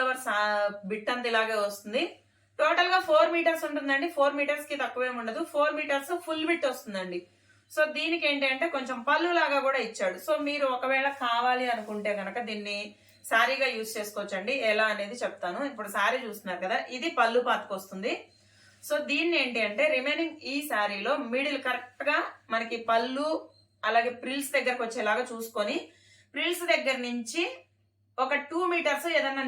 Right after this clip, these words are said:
నెట్టెడ్ ఉంటుంది చూడండి ఫ్యాబ్రిక్. ఇప్పుడు ఇది కనిపిస్తుంది కదా, ఈ కలర్ లో నెట్టెడ్ ఫ్యాబ్రిక్ తీసుకొని కనుక మీరు మిడిల్ లో జాయిన్ చేసుకున్నారనుకోండి, మంచి డిజైనర్ శారీ అవుతుంది.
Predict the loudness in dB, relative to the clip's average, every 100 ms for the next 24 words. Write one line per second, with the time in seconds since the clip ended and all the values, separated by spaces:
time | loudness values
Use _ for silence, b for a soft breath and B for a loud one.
0 | 0 -2 0 0 2 -2 -2 -4 -2 -2
1 | -2 0 2 2 -2 -8 -10 -14 _ b
2 | b b _ -8 -4 -2 0 0 -2 -4
3 | -2 0 0 -2 -4 -4 0 2 4 4
4 | 2 2 0 0 0 2 2 2 0 -6
5 | -10 -6 -4 -2 -2 -4 -4 -4 -2 -2
6 | 2 2 4 2 2 0 -2 -2 0 0
7 | 0 -4 -4 -4 -4 -6 -6 -4 -2 -2
8 | -2 -2 -2 0 0 -2 -8 -10